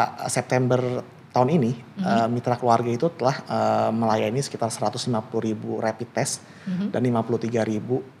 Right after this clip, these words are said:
Speaker 1: P C R test.
Speaker 2: Di tengah gencarnya B P J S nih ya, Pak, apakah mitra keluarga juga melayani pasien B P J S?
Speaker 1: Jadi, eh, sampai dengan tahun dua ribu enam belas itu,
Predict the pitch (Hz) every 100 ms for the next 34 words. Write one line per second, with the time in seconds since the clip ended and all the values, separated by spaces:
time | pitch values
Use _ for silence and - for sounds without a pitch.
0 | - 113 104 101 - 117 - - - -
1 | 208 208 214 214 226 208 202 202 202 202
2 | 202 196 185 180 190 180 160 - 185 -
3 | - 240 240 214 214 240 - 220 240 247
4 | 277 269 240 220 220 214 208 262 226 190
5 | 180 180 175 180 185 185 196 - 202 196
6 | 202 196 220 - 147 - - - - -
7 | 117 117 160 127 120 131 117 117 117 113
8 | 113 117 117 113 117 117 117 113 110 110
9 | 110 113 113 117 110 113 107 117 110 -